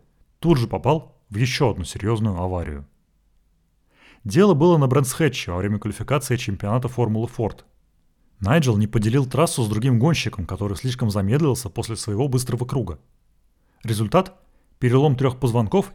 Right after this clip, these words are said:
и потенциальное инвалидное кресло на всю жизнь. Найджел на какое-то время оказался парализован, и врачи опасались, что подвижность к нему больше не вернется. И это в двадцать четыре года. Подвижность вернулась,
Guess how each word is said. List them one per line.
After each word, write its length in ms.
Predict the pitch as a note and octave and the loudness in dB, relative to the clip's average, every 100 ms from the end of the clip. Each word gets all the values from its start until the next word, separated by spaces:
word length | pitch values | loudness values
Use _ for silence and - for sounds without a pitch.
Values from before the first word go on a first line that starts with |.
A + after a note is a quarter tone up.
| - | -10
и 40 | |
потенциальное 640 | B2 A#2 A2 - C#3 D3 B2 | -4 -2 0 0 0 2 0
инвалидное 520 | A2 G2+ B2+ G#2+ G#2 | 0 0 0 0 -2
кресло 340 | - D3 D3 | -2 -2 -2
на 160 | G2+ F#2+ | -4 -4
всю 200 | - C3 | -4 -2
жизнь. 340 | A2 E2 C#2+ _ _ _ _ _ _ _ _ - - | -2 -4 -8 _ _ _ _ _ _ _ _ -20 -8
Найджел 280 | B2 E3+ D#3 | 0 2 4
на 60 | B2+ | 2
какое-то 320 | A#2+ F3 D3+ | 0 0 2
время 260 | C3 F#3 D#3+ | 2 2 2
оказался 380 | G#2 B2 D3+ | 0 0 -2
парализован, 640 | B2+ B2+ A#2+ B2+ E3 A#2 D2+ - _ - | 0 0 2 4 4 2 0 -10 _ -8
и 60 | |
врачи 280 | G2+ G#2+ - | -4 -4 -2
опасались, 520 | B2+ A2+ F#2 E3+ - - _ | -2 -2 0 0 -2 -8 _
что 160 | - - | -8 -6
подвижность 500 | A#2 F#2+ C#3+ D#3 B2+ | -4 0 0 0 -2
к 60 | |
нему 160 | C3 A2 | -2 -2
больше 300 | F#2+ A#2 - | -2 -4 0
не 80 | C3 | 0
вернется. 460 | D3+ C3 - - - _ _ _ _ - | 2 0 -2 -8 -18 _ _ _ _ -4
И 80 | |
это 160 | G#2 A2+ | -2 0
в 80 | G2 | -2
двадцать 380 | F#2+ C#3+ - B2 | 0 0 0 -6
четыре 300 | - C3 A#2 | -4 -2 0
года. 320 | A#2 G2 D2 _ _ _ _ _ _ _ - | -2 -2 -6 _ _ _ _ _ _ _ -6
Подвижность 440 | A2+ F3 F#3 D3 | 0 2 2 2
вернулась, 540 | E3+ F3 F3+ F#2 - | 2 4 4 2 -4